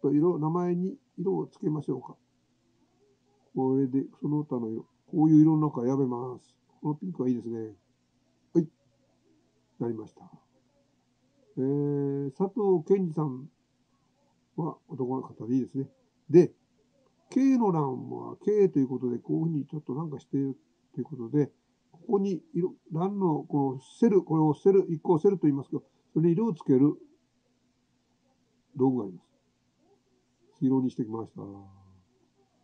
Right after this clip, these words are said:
こちらの平均点の方はどうするかっていうと、これで、えー、この辺の緑、こうしますね。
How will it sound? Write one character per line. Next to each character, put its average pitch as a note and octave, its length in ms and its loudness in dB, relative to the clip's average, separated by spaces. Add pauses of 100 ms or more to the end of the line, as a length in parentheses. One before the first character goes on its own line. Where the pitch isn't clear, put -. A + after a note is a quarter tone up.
(880)
こ D#3 140 -2
ち G#3 240 -6
ら G#3+ 100 2
の G3+ 160 2
平 A3+ 220 4
均 C#4+ 240 -2
点 G3 160 -2
の C#3 80 -2
方 B2+ 220 0
は D3 260 -4 (100)
ど D3 120 -4
う B2+ 40 -2
す - 100 -10
る B2+ 60 -6
か - 80 -18
っ B2 100 -16 (140)
て A#2 60 -8
い A#2 60 -8
う A#2 40 -12
と、 C3 220 -8 (1500)
こ B2 120 -16 (200)
れ C#3 80 -2
で、 C#3 100 -8 (2250)
え - 40 -14
ー、 C#3+ 280 -10
こ D#3 140 -10
の C3 80 -8
辺 C#3+ 140 -4
の C3+ 80 -6
緑、 B2+ 340 -6 (100)
こ D3+ 140 -4
う C#3 100 0
し - 100 -14
ま F3+ 80 -14
す - 80 -14
ね。 E3 120 -4